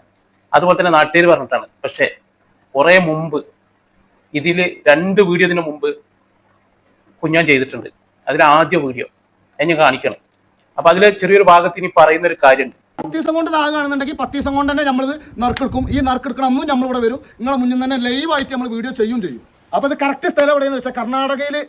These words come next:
Speaker 2: കൊ-
Speaker 1: കേട്ടില്ലേ, ഓൻ അവിടെ വരും ചെയ്യും, ഓൻ ലൈവ് ഇടും ചെയ്യുന്നു അവൻ തന്നെ പറയാം. അന്ന് നാസർക്കും അവനോട് പറഞ്ഞിട്ടില്ല, ഒന്നും പറഞ്ഞിട്ടില്ല,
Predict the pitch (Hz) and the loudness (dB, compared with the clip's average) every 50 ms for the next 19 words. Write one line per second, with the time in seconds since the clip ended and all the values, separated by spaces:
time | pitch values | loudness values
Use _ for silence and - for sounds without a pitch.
0 | - - 233 - _ _ _ _ _ _ - 160 - 208 185 127 104 - - _ | -10 -10 -12 -12 _ _ _ _ _ _ -2 0 2 2 2 2 0 -2 -8 _
1 | _ _ _ _ _ _ _ _ _ _ _ _ _ _ 139 147 170 190 208 196 | _ _ _ _ _ _ _ _ _ _ _ _ _ _ 0 2 4 6 6 6
2 | 196 196 185 175 170 170 208 202 175 190 190 202 202 190 185 175 147 151 165 180 | 6 4 4 4 2 2 0 -2 -6 -6 -6 -2 -2 -2 0 0 0 0 -2 -2
3 | 180 175 175 - 170 160 160 165 170 156 135 139 147 156 160 175 180 190 190 170 | -6 -8 -10 -8 -8 -8 -4 0 2 4 4 4 2 0 0 0 2 4 4 6
4 | 160 131 113 - - _ _ _ _ _ _ _ _ - 135 131 143 160 165 143 | 6 4 2 0 -6 _ _ _ _ _ _ _ _ -10 -6 -4 0 2 4 6
5 | 151 151 - 190 190 190 208 220 220 214 214 208 220 208 196 190 185 202 196 190 | 4 4 4 0 -2 0 2 4 4 6 6 6 6 6 6 4 0 -2 -2 -2
6 | 175 180 185 175 156 147 147 147 147 | -4 0 2 2 2 2 0 2 2